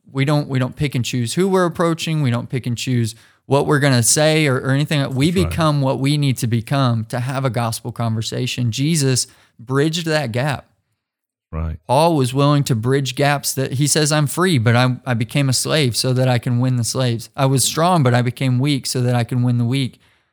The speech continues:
Speaker 1: That's what God has called us to do.
Speaker 2: All things to all people.
Speaker 1: That's right. And,
Speaker 2: Yes.
Speaker 1: and the goal is, "I do it all for the sake of the gospel,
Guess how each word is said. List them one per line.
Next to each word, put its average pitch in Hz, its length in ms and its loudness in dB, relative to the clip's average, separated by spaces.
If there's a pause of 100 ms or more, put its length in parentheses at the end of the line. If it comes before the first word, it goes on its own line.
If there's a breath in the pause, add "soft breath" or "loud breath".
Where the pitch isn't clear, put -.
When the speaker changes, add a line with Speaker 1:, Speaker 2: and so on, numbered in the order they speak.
(140)
Speaker 1:
That's 165 220 -2
what 156 160 -4
God 131 160 2
has 117 120 0
called 120 220 -2
us 117 240 -2
to 120 80 -4
do. 107 280 0 (160)
Speaker 2:
All 104 180 2
things 110 420 2
to 104 120 0
all 107 180 0
people. 80 320 -8
Speaker 1:
That's 110 180 -8
right. 127 300 0 (220)
And, 113 320 2
Speaker 2:
Yes. 127 100 -4
Speaker 1:
and 113 160 2
the 117 60 2
goal 127 420 2
is, 113 480 2
"I 120 120 -2
do 135 320 2
it 151 200 0
all 127 300 2
for - 180 -4
the 107 100 0
sake 131 400 0
of 120 260 -2
the 117 120 0
gospel, 113 640 -2